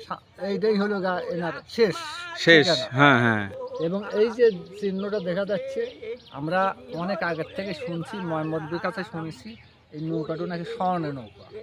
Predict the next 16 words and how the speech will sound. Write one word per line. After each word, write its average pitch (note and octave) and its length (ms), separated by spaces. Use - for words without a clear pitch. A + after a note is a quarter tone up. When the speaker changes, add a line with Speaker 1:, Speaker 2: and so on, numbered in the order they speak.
Speaker 2:
স্বর্ণের D3 400
নৌকা? B2+ 300
Speaker 1:
স্বর্ণের D3+ 300
নৌকা। A#2+ 280
Speaker 2:
বাপ A2+ 340
রে G#2+ 120
বাপ। F#2+ 80
Speaker 1:
কিন্তু F3+ 460
এই F#3 160
জিনিসটা F#3 360
তোলার F#3+ 320
জন্য G3+ 300
Speaker 2:
জি, C3 180
জি। A2+ 120
Speaker 1:
অনেক F#2+ 300
কেউ G#3 300